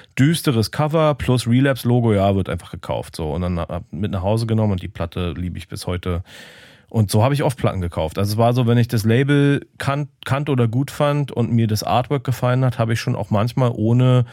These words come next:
mir die Platten anzuhören vorher bei Saturn, hab ich die einfach eingesackt und, und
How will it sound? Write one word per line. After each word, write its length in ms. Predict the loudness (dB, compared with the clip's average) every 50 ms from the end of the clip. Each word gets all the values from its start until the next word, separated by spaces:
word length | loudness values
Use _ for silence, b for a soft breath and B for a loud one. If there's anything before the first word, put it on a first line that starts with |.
| B B B B B B B B
mir 120 | 2 2
die 100 | 2 2
Platten 680 | 0 0 -4 -2 0 2 2 4 4 4 2 2 0 -4 -10 -20 -20 _ _ -4
anzuhören 680 | 0 0 2 2 2 2 4 4 4 4 4 4 2
vorher 460 | 0 0 2 2 4 4 4 4 4
bei 140 | 4 2 2
Saturn, 580 | 2 0 -2 -2 -4 -6 -2 0 2 2 2 2
hab 120 | 2 0
ich 100 | -2 -4
die 100 | -4 -6
einfach 240 | -6 -6 -8 -8 -8
eingesackt 640 | -6 -4 -2 0 0 0 0 0 0 -2 -2 -4 -8
und, 320 | -10 -6 -4 -4 -4 -6 -8
und 440 | -10 -6 -6 -4 -4 -6 -8 -12